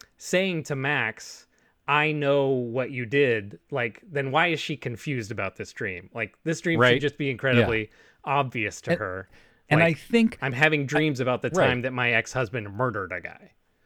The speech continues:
Speaker 2: And, and again, I think that's the sort of thing that, like, uh, as much as I really wanna give some moments, uh, uh, more credit than they are due, uh, this is one of those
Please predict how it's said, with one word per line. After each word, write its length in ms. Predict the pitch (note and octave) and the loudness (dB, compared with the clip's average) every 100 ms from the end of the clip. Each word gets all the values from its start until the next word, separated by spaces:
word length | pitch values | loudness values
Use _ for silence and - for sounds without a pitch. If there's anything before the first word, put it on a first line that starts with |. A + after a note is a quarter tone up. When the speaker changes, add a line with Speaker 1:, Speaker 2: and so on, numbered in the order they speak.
| _ _ | _ _
Speaker 2:
And, 220 | D3+ D#3+ - | 0 0 2
and 100 | D#3 | 2
again, 200 | D#3+ F#3+ | 4 4
I 80 | D3 | 2
think 260 | D3+ G#3+ G#3+ | 0 -2 0
that's 240 | F3 - | -2 -2
the 100 | E3 | -8
sort 220 | - D3+ B2 | -2 -2 -2
of 80 | |
thing 360 | - B2 A#2+ A2+ | -2 2 4 2
that, 240 | G2+ G2+ | 0 -2
like, 460 | G2+ F#2 F2+ E2+ - - | -4 -2 -2 -6 -14 -8
uh, 360 | G2+ F#2 E2+ E2+ | -4 -4 -6 -2
as 180 | B2 A2+ | -2 2
much 220 | B2+ D3 | 0 0
as 120 | D#3 D3 | -2 0
I 220 | B2 G#2 | 2 2
really 380 | G2 B2 D3 A#2 | 0 0 2 0
wanna 260 | G2+ A2+ | 0 -2
give 300 | B2 B2 A#2 | 0 0 -2
some 260 | - A#2+ A2+ | -2 0 0
moments, 640 | A2+ A2+ A#2 A#2 - - - | 2 0 0 -4 -10 -14 -6
uh, 40 | G#2 G2+ F#2+ G2+ G#2 - | -2 -2 -4 -6 -10 -10
uh, 340 | F#2 F2 F2 - | -8 -8 -10 -8
more 220 | A2+ A#2 | 0 0
credit 400 | A#2+ - A2 A#2+ | 0 0 2 0
than 120 | A#2 A2 | -4 -4
they 100 | G#2+ | -2
are 140 | G#2 | -4
due, 400 | G2+ G#2+ A2 A#2 A#2 | -2 0 2 0 -2
uh, 160 | G#2 | -2
this 220 | G#2+ B2+ C3+ | 0 0 -2
is 140 | A2+ | -2
one 160 | A#2+ A#2 | 2 2
of 60 | |
those 460 | A2 G#2+ G#2 G2 | 2 2 0 -4